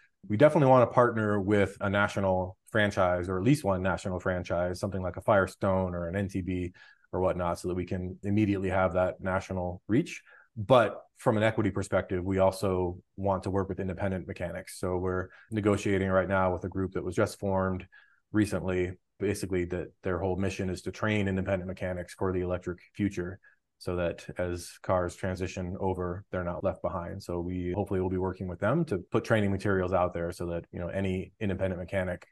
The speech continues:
can sign up for a training program and then, you know, in a very short amount of time, be able to perform these installations.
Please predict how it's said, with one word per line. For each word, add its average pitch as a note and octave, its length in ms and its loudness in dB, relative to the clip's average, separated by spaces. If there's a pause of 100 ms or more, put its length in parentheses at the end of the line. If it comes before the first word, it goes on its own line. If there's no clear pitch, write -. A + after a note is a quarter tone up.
(100)
can F#2+ 140 -4
sign F#2 240 -2
up F2 160 -6
for F2+ 120 -4
a F2 40 -6
training F#2 300 -4
program F2 480 -6 (400)
and E2+ 120 -4
then, E2+ 380 -4
you F2+ 80 -6
know, F2 80 -4
in E2+ 60 -2
a E2+ 40 -8
very F2+ 200 0
short F2+ 200 -6
amount F2 180 -4
of D#2 80 -10
time, F2 360 -4 (400)
be E2+ 180 -4
able F2 240 -4
to F2 200 -6
perform F#2 340 -6
these F#2 160 -4
installations. F#2+ 640 -6